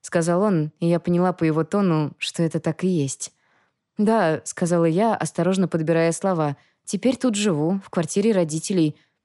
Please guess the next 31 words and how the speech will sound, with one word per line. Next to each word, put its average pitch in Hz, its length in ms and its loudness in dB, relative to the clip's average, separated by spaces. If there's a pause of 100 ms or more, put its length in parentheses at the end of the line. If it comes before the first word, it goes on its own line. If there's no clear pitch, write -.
(140)
Роман 156 300 -2
Петрович, 170 640 -2 (340)
отец 254 400 0
умер 175 200 2
три 185 160 -2
года 175 240 2
назад». 175 480 -2 (1120)
Я 151 120 -2
слышала, 170 340 0
что 151 180 -6
болел 175 280 0
он 151 120 0
тяжело. 147 480 -2 (640)
«Да, 254 240 2
после 180 280 0
инсульта 208 380 0
так 175 200 -2
и - 20 0
не 180 120 2
оправился. 143 680 -2 (240)
А 202 100 -4
как - 180 -2
ты?» 208 260 2 (340)
Я 170 140 2
решила 190 300 0
сменить 170 400 0
тему. 139 340 -2 (460)
«Да 156 100 -2
я... 185 380 2 (100)
Слушай, 190 320 -2
Катерина, 170 680 0